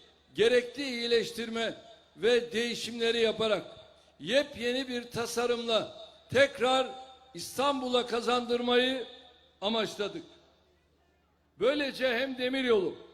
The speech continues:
hem de yaya odaklı çevreci bir projeyi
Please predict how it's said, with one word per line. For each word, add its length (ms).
hem 280
de 80
yaya 500
odaklı 680
çevreci 720
bir 240
projeyi 760